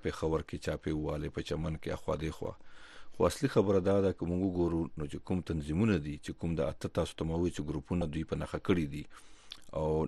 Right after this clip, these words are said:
نشاندهي یې کړې ده اف ای ټي اف. هغوی موږ ګورو، اه، دا خو اوس دوی د بله ورځ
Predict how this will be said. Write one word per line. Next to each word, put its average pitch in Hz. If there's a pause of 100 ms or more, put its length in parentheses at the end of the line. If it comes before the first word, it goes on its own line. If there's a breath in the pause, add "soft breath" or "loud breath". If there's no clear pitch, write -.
(100)
نشاندهي 80
یې 101
کړې 80 (100)
ده 76 (260)
اف -
ای 76
ټي 76 (100)
اف. - (500 loud breath)
هغوی 95
موږ 95
ګورو، 87 (140)
اه، 80 (240)
دا 87
خو -
اوس 98
دوی 87
د 80
بله 87
ورځ 76